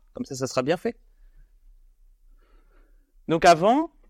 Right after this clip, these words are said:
je mets une petite métaphore que je vais réutiliser, un petit fil rouge, euh, j'étais un peu comme ça.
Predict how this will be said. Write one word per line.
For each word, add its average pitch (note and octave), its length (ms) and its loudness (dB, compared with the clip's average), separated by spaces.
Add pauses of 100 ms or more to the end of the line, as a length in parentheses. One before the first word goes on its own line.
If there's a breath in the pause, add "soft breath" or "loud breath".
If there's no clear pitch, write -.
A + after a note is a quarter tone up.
(340)
je - 140 -14
mets D#3+ 120 -2
une D#3+ 100 -2
petite F3 340 -4
métaphore E3 720 2
que - 100 0
je B2+ 80 -10
vais C#3+ 80 0
réutiliser, C#3+ 380 -4
un D#3+ 80 0
petit C#3 160 -10
fil D3+ 180 -2
rouge, G3+ 360 -2 (400)
euh, D#3 100 0
j'étais E3+ 220 -4
un G3+ 80 2
peu G#3 160 2
comme F#3 220 -2
ça. - 300 -2